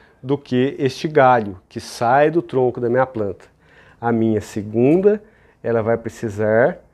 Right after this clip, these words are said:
ser um pouco mais curta. E a minha terceira, um pouco mais curta também.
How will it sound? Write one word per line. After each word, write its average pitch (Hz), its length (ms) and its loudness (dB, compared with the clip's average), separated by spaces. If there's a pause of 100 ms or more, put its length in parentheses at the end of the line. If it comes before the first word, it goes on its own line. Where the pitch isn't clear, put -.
(240)
ser 131 560 0
um 151 160 -2
pouco 160 520 0
mais 151 320 0
curta. 123 480 -6 (520)
E 110 160 -2
a 107 80 0
minha 101 280 -2
terceira, 117 960 0 (380)
um 160 160 0
pouco 123 680 0 (340)
mais 117 840 0 (360)
curta 120 560 -2 (600)
também. 127 580 2